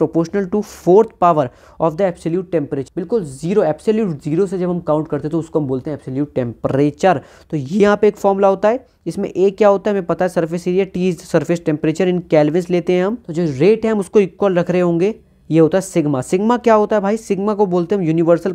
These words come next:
कांस्टेंट। अब क्या होता है भाई सिग्मा की वैल्यू, जिसको मैं स्टीफेंस कांस्टेंट का नाम भी देता हूँ, वो होता है फ़ाइव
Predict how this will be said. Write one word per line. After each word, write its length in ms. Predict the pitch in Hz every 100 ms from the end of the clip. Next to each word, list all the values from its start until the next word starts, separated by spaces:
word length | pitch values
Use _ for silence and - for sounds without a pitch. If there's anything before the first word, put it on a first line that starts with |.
| 175
कांस्टेंट। 460 | 156 156 190 151 - _ - _
अब 160 | 156 -
क्या 140 | 208 214
होता 280 | 196 185 196
है 100 | 151
भाई 240 | 170 196
सिग्मा 440 | 170 - 175 180 190
की 160 | 196
वैल्यू, 480 | 135 151 190 202 147
जिसको 240 | 131 -
मैं 100 | 185
स्टीफेंस 420 | 180 - 170 190 180
कांस्टेंट 480 | 160 160 175 180
का 100 | 180 175
नाम 260 | 151 175
भी 100 | 185
देता 240 | 175 170 202
हूँ, 100 | 220
वो 260 | - -
होता 160 | 190 220
है 60 | 226
फ़ाइव 300 | - 202